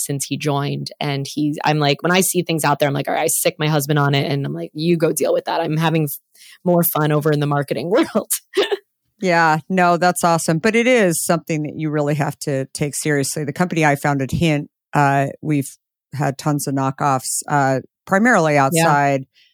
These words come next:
Speaker 2: of the U S, and we've had to, uh, take that very, very seriously. So it's, um,
Speaker 1: Oh, yeah.
Speaker 2: and then, uh, thinking about what's for dinner, but you haven't had a minute to even think about it before now.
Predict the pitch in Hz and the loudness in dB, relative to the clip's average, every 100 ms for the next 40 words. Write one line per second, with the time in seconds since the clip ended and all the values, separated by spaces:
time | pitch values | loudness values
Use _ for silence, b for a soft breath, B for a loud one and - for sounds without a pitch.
0 | b b 160 151 151 160 156 147 165 - | b b -2 0 0 2 4 4 2 -2
1 | - 151 147 139 147 143 - 147 139 - | -2 -2 0 0 -2 -2 -2 -4 -4 -6
2 | _ 160 135 135 - 143 - - - 58 | _ -4 -4 -4 -4 -6 -6 -8 -6 -8
3 | 50 - - - - - 165 - - - | -8 -10 -10 -10 -10 -10 -10 -10 -10 -4
4 | 165 151 147 - - 165 156 - 156 139 | 0 0 0 -4 -2 0 0 0 2 2
5 | 175 190 185 170 - 160 170 165 165 _ | 2 2 2 0 -2 0 2 0 -4 _
6 | _ _ _ _ _ - 208 214 311 320 | _ _ _ _ _ 0 2 4 4 4
7 | 202 165 - 196 190 - 165 131 160 165 | 4 2 4 0 0 -2 -4 0 2 4
8 | 226 196 123 151 131 147 185 175 156 135 | 4 2 2 2 2 2 2 2 2 2
9 | 139 139 147 - - - 160 147 120 - | 2 4 2 0 -6 -4 -4 -2 -6 -4
10 | 170 143 156 135 139 139 - 131 - 120 | -2 0 0 0 0 -2 -6 -8 -6 -4
11 | 123 131 147 180 226 | 0 2 4 4 2